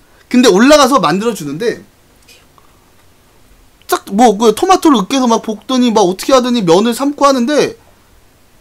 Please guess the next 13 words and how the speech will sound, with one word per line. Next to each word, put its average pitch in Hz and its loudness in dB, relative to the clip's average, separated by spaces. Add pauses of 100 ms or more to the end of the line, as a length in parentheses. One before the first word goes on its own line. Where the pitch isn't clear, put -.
(760)
뭔가 294 4
그럴싸해. 302 0 (460)
근데 277 0
양이 277 4
좀 359 2
적어 240 0
보여. 226 2 (2500)
그래도 302 4
여기서 226 4
더, 240 -2
더 254 4
내가 190 0
좀 190 -6